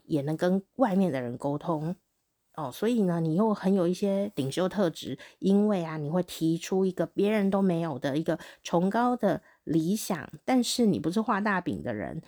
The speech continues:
你是会做到的人。哦，怪不得那么多政治人物是这一天生的。但是如果那个政治人物还活着，我就不知道他是不是画大饼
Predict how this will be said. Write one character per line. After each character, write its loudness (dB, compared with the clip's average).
你 4
是 2
会 0
做 2
到 2
的 -2
人。 -6
哦， -4
怪 6
不 8
得 4
那 4
么 4
多 2
政 2
治 -4
人 -4
物 -2
是 -12
这 -4
一 2
天 -4
生 -6
的。 -10
但 4
是 2
如 6
果 6
那 6
个 4
政 2
治 0
人 2
物 2
还 -2
活 -4
着， -2
我 -2
就 0
不 -4
知 -4
道 0
他 -4
是 -6
不 -4
是 2
画 -2
大 -2
饼 -12